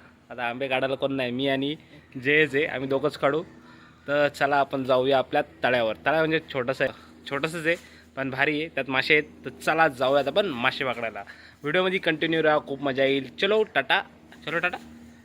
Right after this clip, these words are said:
नाही, नाही, चला, तिथे जाऊन भेटू, चला. तर मित्रांनो, आता आलो आहे आम्ही आमच्या तळ्यावर. रस्त्याच्या साईडलाच मस्तपैकी तळा आहे छोटासा, बघा, बघताय तुम्ही. आता यात आहेत मासे, आणि मासे आहेत सगळे फंटूस. तर खायला मस्त लागलं फ्रेश फ्रेश मासे, तर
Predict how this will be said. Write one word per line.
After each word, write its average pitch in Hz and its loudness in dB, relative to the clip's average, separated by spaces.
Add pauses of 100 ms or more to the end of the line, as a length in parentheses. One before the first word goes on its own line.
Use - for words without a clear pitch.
नाही, 143 -2
नाही, 135 0
चला, 131 0 (200)
तिथे 131 -4
जाऊन 127 0
भेटू, 120 -6
चला. 123 -6 (800)
तर 202 4
मित्रांनो, 196 0 (120)
आता 139 -2
आलो 147 2
आहे 147 2
आम्ही 143 0
आमच्या 139 -4 (120)
तळ्यावर. 143 -2
रस्त्याच्या 139 -8
साईडलाच 143 -4
मस्तपैकी 135 -8
तळा 135 -2
आहे 135 4
छोटासा, 127 -6
बघा, 113 -6 (800)
बघताय 147 -8
तुम्ही. 151 -4 (120)
आता - -8
यात 131 2
आहेत 139 0 (100)
मासे, 127 -6
आणि 120 -6
मासे 127 -4
आहेत 139 -2
सगळे 135 -4
फंटूस. 139 -6 (580)
तर 131 -18
खायला 135 -2
मस्त 147 -6
लागलं 139 -2
फ्रेश 131 -10
फ्रेश 139 -10
मासे, 131 -12 (120)
तर 143 -12